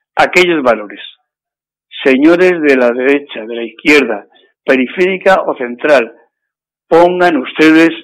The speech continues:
mucha audacia, mucha imaginación y toneladas de generosidad,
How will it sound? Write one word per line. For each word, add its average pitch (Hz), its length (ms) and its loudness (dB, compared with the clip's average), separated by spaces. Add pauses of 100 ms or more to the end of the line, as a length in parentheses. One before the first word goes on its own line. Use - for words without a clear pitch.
(120)
mucha 151 600 -4
audacia, 127 760 -2 (460)
mucha 175 300 0
imaginación 175 1000 -2 (460)
y 147 160 -8
toneladas 147 580 2
de 156 160 0
generosidad, 123 800 -4